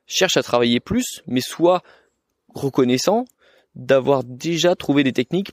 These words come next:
pour travailler plus. Rappelle-toi de comment tu galérais lorsque tu passais des heures et des heures à essayer d'apprendre une page.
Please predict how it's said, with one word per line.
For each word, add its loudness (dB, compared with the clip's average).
pour -10
travailler 0
plus. -4
Rappelle-toi 0
de 0
comment 0
tu -4
galérais 2
lorsque 0
tu -8
passais -4
des -2
heures 4
et 2
des 0
heures 4
à 4
essayer -2
d'apprendre -2
une -4
page. 0